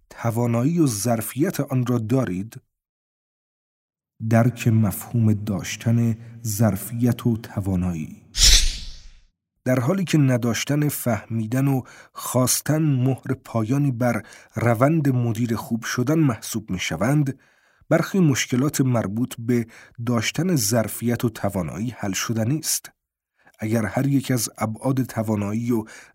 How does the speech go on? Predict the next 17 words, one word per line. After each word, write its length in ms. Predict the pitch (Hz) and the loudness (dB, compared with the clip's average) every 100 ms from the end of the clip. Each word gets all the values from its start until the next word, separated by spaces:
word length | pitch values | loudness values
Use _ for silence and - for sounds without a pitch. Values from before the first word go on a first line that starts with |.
| 113 | -4
ظرفیت 720 | 107 120 110 - 127 120 127 | 0 2 0 0 0 0 0
را 140 | 127 | -2
که 140 | - | 0
در 240 | 123 120 - | 2 0 0
ادامه 360 | - 127 120 160 | -4 0 2 2
شرح 340 | - 123 101 | 2 0 -2
خواهیم 400 | - - 90 92 85 | -4 -6 -6 -4 -2
داد 320 | 117 113 110 - - - | 0 0 -4 -12 -14 -2
ندارید، 800 | 110 104 101 95 139 151 151 - _ _ _ | 2 2 2 2 2 2 -2 -6 _ _ _
ولی 240 | 113 113 123 | 0 0 0
مشتاق 640 | 123 117 - - 135 139 | -2 -2 -4 -2 0 0
و 40 | 131 | -2
علاقه‌مندید 840 | - 117 110 120 139 147 117 110 | 0 0 2 2 4 4 2 -2
که 140 | - 113 | -2 0
زمان، 640 | 107 117 104 123 131 123 _ _ _ _ | 2 0 0 0 -2 -4 _ _ _ _
منابع 640 | 113 117 113 107 123 127 127 110 | 0 2 2 2 0 -2 -2 2
و 220 | 120 | 4